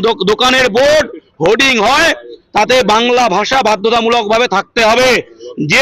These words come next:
নিয়ম পুরসভা করেছে, আমরা পুরসভাকে বলছি, আপনারা যে নিয়ম করেছেন, সে নিয়মটা কার্যকর করুন। আপনারা তাহলে নিয়মটা করেছেন কেন? লোক দেখাতে? আমরা বাংলা ভাষার পক্ষে,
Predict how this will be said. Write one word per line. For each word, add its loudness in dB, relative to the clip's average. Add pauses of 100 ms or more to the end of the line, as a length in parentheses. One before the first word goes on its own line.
নিয়ম 0
পুরসভা 0
করেছে, 0
আমরা 0
পুরসভাকে 0 (100)
বলছি, -2 (460)
আপনারা 0
যে -2
নিয়ম 0
করেছেন, 0 (320)
সে 0
নিয়মটা 0
কার্যকর 0
করুন। 0 (300)
আপনারা 0
তাহলে 2
নিয়মটা 0
করেছেন 0
কেন? 0 (520)
লোক 2
দেখাতে? 2 (400)
আমরা 0
বাংলা 0
ভাষার 0
পক্ষে, 0